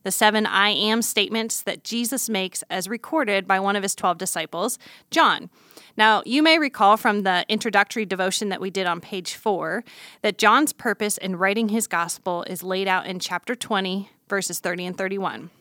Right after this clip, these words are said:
He wrote all of these things down so that you may believe that Jesus is the Christ, the Son of God, and that by believing you may have life in his name. And this means, guys, this means that John,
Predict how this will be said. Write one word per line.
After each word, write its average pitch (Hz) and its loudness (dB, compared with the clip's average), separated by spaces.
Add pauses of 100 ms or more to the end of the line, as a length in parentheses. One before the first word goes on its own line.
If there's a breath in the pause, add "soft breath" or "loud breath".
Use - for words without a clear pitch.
(440)
He 233 0
wrote 226 6
all 247 8
of 277 2
these 294 -2
things 294 2
down 175 0
so 185 -4
that 170 -2 (320 loud breath)
you 247 4
may 277 6
believe 170 -4
that 180 -8
Jesus 175 -6
is 185 -8
the 180 -4
Christ, 214 -2
the 165 -8
Son 202 0
of 220 0
God, 185 0
and 175 -8
that 170 -8
by 175 0
believing 208 -2
you 196 -2
may 175 -4
have 165 -8
life 175 -6
in 175 -8
his 165 -8
name. 170 -10 (800 loud breath)
And 220 2
this 302 4
means, 262 4
guys, 185 2
this - 0
means 302 4
that 196 -2
John, 175 0